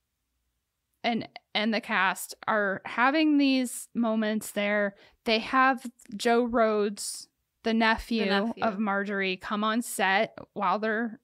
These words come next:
Speaker 1: doing, which he said was, like, surreal seeing Shirley MacLaine. It was really like being there with his aunt again.
Speaker 2: Wow.
Speaker 1: Yeah.
Speaker 2: Well, that's good.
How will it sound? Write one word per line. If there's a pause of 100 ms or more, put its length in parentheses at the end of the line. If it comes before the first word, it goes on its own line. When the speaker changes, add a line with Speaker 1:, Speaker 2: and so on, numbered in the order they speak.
(260)
Speaker 1:
doing,
which
he
said
was,
like,
surreal
seeing
Shirley
MacLaine. (540)
It
was
really (140)
like
being
there
with
his
aunt
again.
Speaker 2:
Wow. (160)
Speaker 1:
Yeah. (1000)
Speaker 2:
Well,
that's
good.